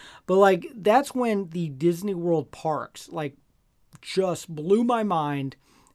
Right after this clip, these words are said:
and here we are almost thirty years later doing a Disney travel podcast. Like, that was the beginning, and here we are now currently. So,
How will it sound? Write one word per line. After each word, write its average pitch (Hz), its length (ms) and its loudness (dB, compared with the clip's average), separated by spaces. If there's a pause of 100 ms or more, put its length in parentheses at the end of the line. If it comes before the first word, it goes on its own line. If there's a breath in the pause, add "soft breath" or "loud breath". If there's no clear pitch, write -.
(120)
and 160 200 -2
here 202 320 -2
we 240 220 0
are 151 520 0 (440 soft breath)
almost 185 480 0
thirty 226 240 2
years 226 340 -4
later 180 360 -2
doing 170 320 0
a 147 160 -4
Disney 147 400 -6
travel 139 340 -8
podcast. 127 640 -14
Like, 147 140 -18
that 190 240 0
was 202 200 -2
the - 80 -12
beginning, 220 720 2 (360 loud breath)
and 151 160 -2
here 175 260 -2
we 180 160 0
are 156 180 0
now 117 360 -8
currently. 131 600 -10
So, 151 360 -4